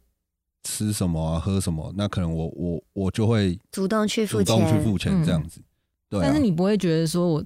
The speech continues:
Speaker 3: 我好像没有面子，我是被小看这样？
Speaker 1: 是不会到那么夸张啦。
Speaker 3: 哦。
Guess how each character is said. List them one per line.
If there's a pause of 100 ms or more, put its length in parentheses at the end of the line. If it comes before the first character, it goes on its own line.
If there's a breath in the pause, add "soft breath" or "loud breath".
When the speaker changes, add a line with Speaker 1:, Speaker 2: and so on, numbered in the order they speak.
Speaker 3:
我
好
像
没
有
面
子，
我
是
被
小
看 (120)
这
样？
Speaker 1:
是 (120)
不
会
到
那
么
夸
张
啦。
Speaker 3:
哦。